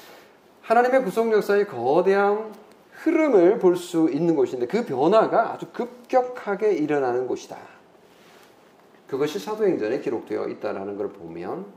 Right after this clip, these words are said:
더 잘 이해할 수 있습니다. 예수님이 탄생하고 예수님이 살다가 고난받고 죽고 장사되고 승천하신 사건은, 어, 공관복음에 기록되어 있죠. 마태, 마가,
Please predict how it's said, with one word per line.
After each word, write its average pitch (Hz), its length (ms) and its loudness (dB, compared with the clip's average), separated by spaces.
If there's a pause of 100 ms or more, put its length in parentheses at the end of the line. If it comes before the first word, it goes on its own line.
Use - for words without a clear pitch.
더 82 200 -12
잘 76 360 -12 (100)
이해할 85 280 -14
수 - 100 -20
있습니다. - 340 -18 (760)
예수님이 107 340 -4
탄생하고 113 880 -6 (180)
예수님이 107 600 -6
살다가 110 840 -4
고난받고 113 680 -2
죽고 135 500 -4 (140)
장사되고 127 680 -4
승천하신 208 1500 -2
사건은, 165 840 -2 (840)
어, 90 500 -16
공관복음에 120 1120 -2 (320)
기록되어 - 360 -4
있죠. - 140 -16
마태, 92 540 -10
마가, 87 520 -8